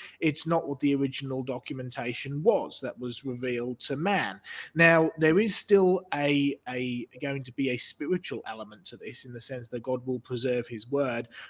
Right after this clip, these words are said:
but it is worth digging into the background to the translation. So, for instance, if you were to pick up your,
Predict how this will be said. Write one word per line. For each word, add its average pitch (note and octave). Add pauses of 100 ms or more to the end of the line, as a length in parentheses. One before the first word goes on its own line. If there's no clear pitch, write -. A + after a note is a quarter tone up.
(140)
but -
it D3
is E3
worth D3+
digging C#3+
into B2+
the A#2+ (140)
background A#2+
to B2+
the A#2
translation. C#3+
So, B2+
for C#3+
instance, D3 (340)
if C3
you D#3+
were D3+
to C#3
pick -
up C#3
your, B2